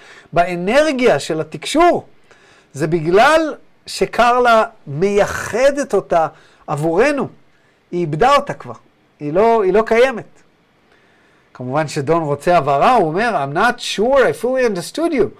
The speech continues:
Can you say that a little different way? Can you explain more completely?" תסביר לי יותר טוב, אני לא מבין למה אתה מתכוון.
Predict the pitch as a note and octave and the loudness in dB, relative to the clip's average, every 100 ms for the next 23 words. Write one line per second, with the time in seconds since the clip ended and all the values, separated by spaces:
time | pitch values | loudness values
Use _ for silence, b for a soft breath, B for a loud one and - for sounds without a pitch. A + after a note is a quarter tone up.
0 | b b b b b - E3 D#3+ A3+ A3+ | b b b b b -8 -8 0 2 2
1 | A3+ G3 G#3+ G#3 G#3 G#3+ F#3 E3 B3+ B3 | 2 4 4 2 0 -2 -6 0 2 2
2 | D#3 D#3 E3 D#3 - A3+ A#3+ A3 A3+ A3 | -2 -6 -8 -8 -10 -8 -6 -2 -2 -4
3 | F#3 - C#4+ C4+ G3 A2+ C3+ C3+ G#3+ D#4 | -8 -6 -8 -4 -6 -6 -12 -6 -4 -2
4 | E4+ D#4 C#4 - D4+ - A3 D3+ F3+ C4 | -2 -2 -2 0 0 2 0 0 -4 -4
5 | C#4+ C#4+ D4 C#4+ C4 - B3 C#4+ C#4 | -6 -6 -6 -8 -10 -8 -4 -2 -4